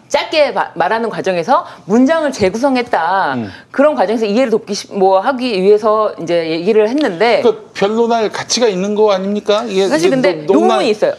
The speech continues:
Speaker 1: 야당이,
Speaker 2: 변론,
Speaker 1: 예.
Speaker 2: 변론 자체를 못할 정도로 이게
Speaker 1: 네.
Speaker 2: 너무, 이게, 이게 무슨, 무조건 일단 사과하고 들어가야 된다.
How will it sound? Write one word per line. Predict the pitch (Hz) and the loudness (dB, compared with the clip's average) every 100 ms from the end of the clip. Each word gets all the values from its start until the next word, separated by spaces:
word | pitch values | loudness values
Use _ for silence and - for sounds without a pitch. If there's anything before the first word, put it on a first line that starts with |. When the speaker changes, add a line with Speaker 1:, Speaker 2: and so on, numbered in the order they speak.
| - | -2
Speaker 1:
야당이, | 185 196 | 0 2
Speaker 2:
변론, | 240 254 320 302 - 160 | 0 0 -2 -6 -6 -4
Speaker 1:
예. | 156 127 | -4 -2
Speaker 2:
변론 | 190 233 262 | 0 0 0
자체를 | 202 185 196 233 226 180 - 151 | 0 -2 -2 0 0 0 -4 -6
못할 | 151 175 196 | -2 0 0
정도로 | 196 185 165 175 | 0 -2 0 0
이게 | 160 190 | 2 2
Speaker 1:
네. | |
Speaker 2:
너무, | 170 143 - | 2 -2 -4
이게, | 143 170 | -2 -2
이게 | 131 160 | -2 -4
무슨, | 156 139 135 | -4 -4 -4
무조건 | 143 156 170 | -4 -2 -2
일단 | 147 151 - - | -2 -6 -10 -18
사과하고 | - 180 170 165 156 | -8 -4 -2 -2 -2
들어가야 | 156 160 139 131 | -2 0 0 0
된다. | 123 120 | -2 -2